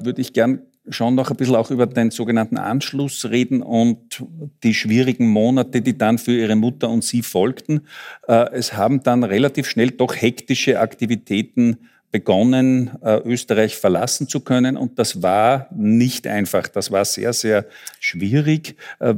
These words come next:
wie ist es, äh, Ihrer Mutter gelungen, Sie in einen dieser Kindertransporte zu bringen? Das war ja auch nicht ganz selbstverständlich, dass man da als jüdisches Kind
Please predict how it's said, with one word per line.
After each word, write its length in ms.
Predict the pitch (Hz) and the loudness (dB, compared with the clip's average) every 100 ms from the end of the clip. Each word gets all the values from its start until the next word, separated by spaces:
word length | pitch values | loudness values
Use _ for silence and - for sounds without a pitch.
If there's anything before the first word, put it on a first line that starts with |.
| 110 | 0
wie 300 | 120 143 147 | -2 -2 -4
ist 300 | 131 - 143 | -4 -6 -2
es, 400 | 135 123 - 160 | 0 0 -4 -8
äh, 40 | - 135 113 - - 220 226 | -14 -12 -12 -12 -18 -14 -4
Ihrer 420 | 135 117 113 117 - | 0 2 2 0 -8
Mutter 400 | - 127 143 - 127 | -4 0 0 0 0
gelungen, 720 | 120 123 147 147 139 135 - _ | 2 2 4 4 2 -2 -12 _
Sie 580 | - - 123 131 135 127 _ _ | -10 -4 2 4 2 0 _ _
in 240 | 135 131 | 2 2
einen 240 | 117 123 123 | 2 0 0
dieser 200 | 117 117 | -2 -2
Kindertransporte 1080 | - 156 165 147 139 - 131 123 - 135 - | 0 0 0 -2 -2 0 0 -2 -2 -6 -4
zu 160 | 143 | -6
bringen? 480 | 120 117 135 135 131 | -2 2 2 2 2
Das 220 | 123 110 | 0 2
war 180 | 110 127 | 4 4
ja 140 | 135 | 2
auch 200 | 127 151 170 | 0 -2 -2
nicht 320 | 143 - - | -4 -6 -4
ganz 260 | 117 120 | -2 0
selbstverständlich, 640 | - 117 131 - 151 151 - | -2 -2 -2 -4 -4 -4 -2
dass 160 | 123 | 0
man 160 | 123 113 | 0 0
da 120 | 113 | 0
als 200 | 107 107 | -2 -2
jüdisches 440 | 110 110 113 117 - | -2 -2 -6 -8 -2
Kind 260 | 123 135 | 0 0